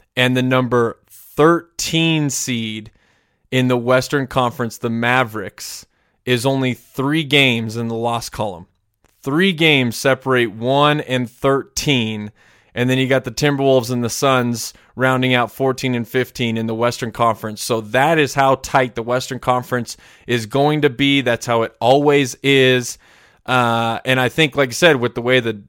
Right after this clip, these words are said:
Lakers have been playing, they're kinda surging, they're finding their groove. Memphis is starting really strong again. We'll see how the rest of the season goes for them. Uh, Trailblazers are on fire. So,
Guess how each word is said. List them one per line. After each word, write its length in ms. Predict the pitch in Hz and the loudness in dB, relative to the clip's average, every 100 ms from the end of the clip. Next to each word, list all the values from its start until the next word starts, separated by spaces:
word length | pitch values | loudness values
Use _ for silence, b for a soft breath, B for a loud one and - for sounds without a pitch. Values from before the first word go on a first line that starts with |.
| 120 | -2
Lakers 460 | 127 160 165 151 | 2 2 2 0
have 100 | 151 | 0
been 160 | 147 139 | -2 -2
playing, 360 | 151 147 139 | 0 2 2
they're 140 | 123 139 | 2 0
kinda 280 | - 143 135 | 0 -2 -2
surging, 500 | - 139 135 135 131 | 0 0 0 -4 -2
they're 160 | 131 | -2
finding 440 | 135 135 131 131 131 | -2 0 0 0 0
their 180 | 131 | 0
groove. 560 | 120 117 139 139 135 117 b b b - | -2 -2 2 2 0 -4 b b b -4
Memphis 560 | 123 147 147 160 143 147 | 0 2 2 0 0 -2
is 120 | 135 | -4
starting 380 | - 143 139 139 | 4 4 4 0
really 240 | 139 139 | 0 0
strong 380 | - 135 135 135 | 0 0 2 0
again. 340 | 123 131 131 | 0 0 2
We'll 80 | 123 | -2
see 160 | - 139 | -2 0
how 100 | 131 | 0
the 60 | |
rest 220 | 131 127 | 0 -2
of 60 | 127 | -4
the 40 | |
season 300 | 113 135 127 | -4 -6 -4
goes 200 | 123 127 | -2 -2
for 160 | 120 117 | -2 -8
them. 460 | 110 131 135 131 131 b b b b | -2 0 2 0 -2 b b b b
Uh, 240 | 120 117 113 | -2 0 0
Trailblazers 760 | - 147 147 143 143 135 127 | 2 4 4 4 2 0 -2
are 60 | 135 | 0
on 200 | 131 127 | 0 0
fire. 520 | 131 127 127 127 123 | 2 4 4 4 2
So, 500 | - 139 127 120 110 | 0 4 4 4 0